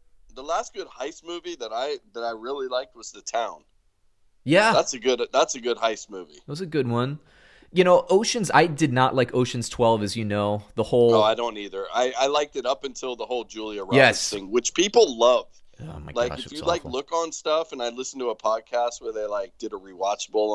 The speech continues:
Speaker 1: on Ocean's Twelve. People love the Julia Roberts thing. I think it's
Speaker 2: Morons.
Speaker 1: awful. I think it's
Speaker 2: Morons.
Speaker 1: awful.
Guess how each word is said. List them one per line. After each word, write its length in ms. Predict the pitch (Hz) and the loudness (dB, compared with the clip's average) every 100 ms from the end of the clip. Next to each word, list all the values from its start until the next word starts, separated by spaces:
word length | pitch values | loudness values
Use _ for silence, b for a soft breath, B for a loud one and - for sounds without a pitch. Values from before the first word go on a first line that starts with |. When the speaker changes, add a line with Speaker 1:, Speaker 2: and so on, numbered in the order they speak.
| 101 | 0
Speaker 1:
on 220 | 101 95 90 b b b b | -2 -4 -10 b b b b
Ocean's 340 | - 117 110 - | 2 4 2 -4
Twelve. 240 | - - | -6 -4
People 420 | 180 190 202 147 | -2 4 4 4
love 340 | 120 120 143 123 | 4 4 4 -2
the 80 | 107 | -8
Julia 360 | 117 127 110 | -6 -6 -6
Roberts 440 | 101 110 117 101 - | -4 -4 -4 -10 -14
thing. 180 | 90 - | -14 -12
I 40 | |
think 220 | - 156 147 | -12 -10 -10
it's 160 | - | -6
Speaker 2:
Morons. 520 | 110 117 73 71 - | 0 2 0 -6 -12
Speaker 1:
awful. 20 | - _ - _ _ - - | -16 _ -20 _ _ -16 -4
I 60 | |
think 200 | 107 131 | 0 0
it's 200 | 82 80 | 0 2
Speaker 2:
Morons. 200 | 120 120 | 2 2
Speaker 1:
awful. 320 | 117 - 85 | -2 -12 -16